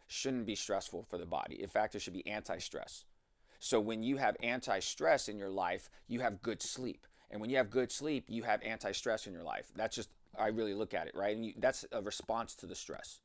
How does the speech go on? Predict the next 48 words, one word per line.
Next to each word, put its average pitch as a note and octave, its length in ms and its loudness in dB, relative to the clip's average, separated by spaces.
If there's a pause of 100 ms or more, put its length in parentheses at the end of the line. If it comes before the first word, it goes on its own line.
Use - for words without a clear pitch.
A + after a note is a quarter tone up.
(200)
right? G2 260 0
Because A2 280 0
like G#2+ 160 4
I G#2 60 2
said, F#2 260 0
if F2+ 100 -6
you A2 180 -2 (600)
have A#2+ 240 6
an G#2 80 -4
inflammatory A#2+ 720 0
response G2+ 420 -2
to F#2 80 -10
stress, - 480 4 (560)
then A#2 300 2
you're B2+ 180 6
not B2+ 220 2
gonna A2+ 200 0
live A#2 200 2
very G2 200 2
long D2 360 -8
and G2+ 120 -2
you're G2+ 120 -2
gonna A2+ 100 2
have F#2+ 140 2
all A#2+ 160 10
kinds A#2 240 0
of G2+ 80 -4
health C#3 260 2
issues. F2+ 460 -2
So - 320 2
sleep D3+ 480 -2
is, A2 120 0
like, G#2 220 0
the G#2 80 -2
most A2 320 0
important A#2+ 720 -2
thing A#2 320 -4 (420)
in A#2 140 0
our G#2 140 4
fight A#2+ 360 6
against A2 380 -4
inflammation. G2+ 640 -4 (400)
And A2 140 0
I C3 80 10
could C3 160 0
make A2+ 180 0
the G2 80 -6
case, A#2 420 -2